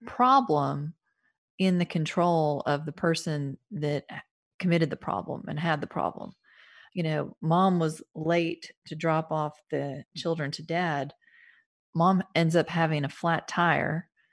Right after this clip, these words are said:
Um, she calls triple A. Triple A is backed up for two hours. Um, you know, mom finally gets triple A there. Triple A fixes the tire. And then mom, you know, continues to transport the children to dad, but it's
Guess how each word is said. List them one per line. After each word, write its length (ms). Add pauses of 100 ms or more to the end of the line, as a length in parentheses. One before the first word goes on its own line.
(280)
Um, 380
she 180
calls 360
triple 400
A. 260
Triple 480
A 420 (300)
is 160
backed 400
up 240
for 100
two 300
hours. 640 (640)
Um, 440
you 80
know, 120
mom 420
finally 340
gets 220
triple 380
A 140
there. 560
Triple 360
A 140
fixes 480
the 80
tire. 580 (480)
And 100
then 140
mom, 460 (120)
you 100
know, 260
continues 520
to 100
transport 480
the 80
children 380
to 80
dad, 420
but 120
it's 340